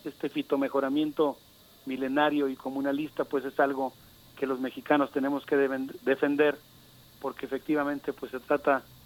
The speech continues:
de nuestras semillas, de nuestra comida, de nuestro modo de producir, y yo diría que de nuestro modo de ser, y por eso creo que es muy importante, aunque de repente tenga cierta complejidad,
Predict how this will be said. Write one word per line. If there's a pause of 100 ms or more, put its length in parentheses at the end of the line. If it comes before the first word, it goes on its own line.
(260)
de
nuestras
semillas, (920)
de
nuestra
comida, (580)
de
nuestro
modo
de
producir, (560)
y
yo
diría
que
de
nuestro
modo
de
ser, (500)
y
por
eso
creo
que
es
muy
importante,
aunque
de
repente
tenga
cierta
complejidad,